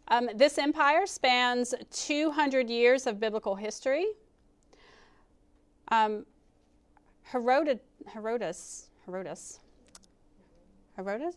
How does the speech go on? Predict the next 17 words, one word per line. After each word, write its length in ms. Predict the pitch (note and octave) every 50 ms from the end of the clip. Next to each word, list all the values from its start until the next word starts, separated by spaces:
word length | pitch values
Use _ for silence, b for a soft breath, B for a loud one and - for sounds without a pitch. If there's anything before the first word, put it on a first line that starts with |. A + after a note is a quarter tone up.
| - -
Herodias? 880 | A#3 G#3 G3 G3+ A#3 C#4 D4+ D#4+ E4+ F4+ F#4 - - - - - - _ _ _ _
I 60 | A#3+ -
don't 100 | - -
know. 60 | - _ _ _ _ -
Anyway, 240 | - G3+ G3 - - - _ _ _ B B B B B
he 120 | B D4+ D#4+
was 120 | F4+ D#4+
a 60 | D#4+
Greek 280 | B3 C4+ C#4 D4+ D#4 -
writer. 540 | D4 C4+ B3 B3 B3+ C4 D4 D#4+ F4+ F#4 F#4+ _ _ _ _ _
He 200 | - - C#4 C#4
wrote 260 | C#4 C#4+ C#4 C#4 C4+ -
the 80 | B3+
first, 720 | A#3 - - - - B3 A3+ A3+ A#3+ B3+ C4+ - - - -
like, 540 | B3 A3+ A3 G#3+ G#3 G3+ G3+ G3+ - - _ _ _ _ _ _ _ _ _ _ _ _ _ -
ancient 420 | G#3+ A3+ B3 B3 - B3+ A3 - -
his-, 540 | - - - - - A#3+ - - - - -